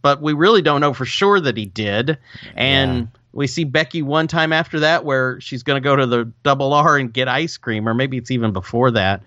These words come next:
Speaker 2: Mm-hmm.
Speaker 1: Um, but it's like, what, what did any of that mean? I, unless, like I said, it's just that they're fucked up drug addicts.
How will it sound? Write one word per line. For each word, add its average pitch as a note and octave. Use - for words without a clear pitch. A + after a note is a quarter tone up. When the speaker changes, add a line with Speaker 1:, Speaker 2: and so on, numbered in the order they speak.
Speaker 2:
Mm-hmm. B2+
Speaker 1:
Um, A2+
but C#3+
it's D3+
like, D3
what, D#3
what F3
did F#3+
any G#3
of E3+
that D3+
mean? D3+
I, -
unless, C#3+
like C3
I C3
said, C3+
it's A2
just B2
that A2+
they're A2+
fucked A#2+
up G#2+
drug B2
addicts. G2+